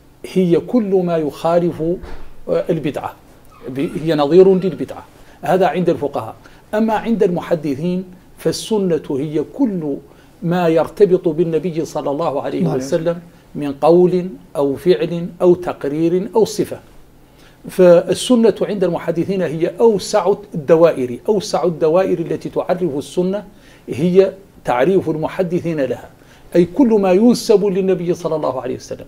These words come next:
Speaker 2: آمين.
Speaker 1: بغض النظر عن كونه فيه تشريع أم ليس فيه تشريع. أما السنة عند الأصوليين فهي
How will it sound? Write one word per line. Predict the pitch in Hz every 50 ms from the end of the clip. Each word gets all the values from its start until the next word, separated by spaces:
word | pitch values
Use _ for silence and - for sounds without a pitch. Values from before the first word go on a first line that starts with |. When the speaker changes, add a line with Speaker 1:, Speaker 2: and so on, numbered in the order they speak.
| - -
Speaker 2:
آمين. | 185 165 143 156
Speaker 1:
بغض | 160 165 170 170 233 233 196 185
النظر | 226 202 196 208 214 190 202 196 196
عن | - 151 165
كونه | - - - 202 214 208 202 202 170 165 170 160
فيه | 139 123 185 196 175 175 175
تشريع | 170 - 165 156 - - 180 190 202 180 175 202 196 - -
أم | 160 151 151
ليس | 147 175 190 180 180 180
فيه | 147 160 165 143 151
تشريع. | 139 - 143 127 - - 127 120 - - - - - - - - - - - - - - - - - - - -
أما | 254 247 233 220
السنة | 202 175 - - - 220 208 208 185 175 -
عند | 156 165 202 185 175
الأصوليين | 160 160 147 - - - 165 151 143 135 123 131 165 175 175 185 - - - - _ - - - - -
فهي | - - 165 147 151 202 180 180 165 165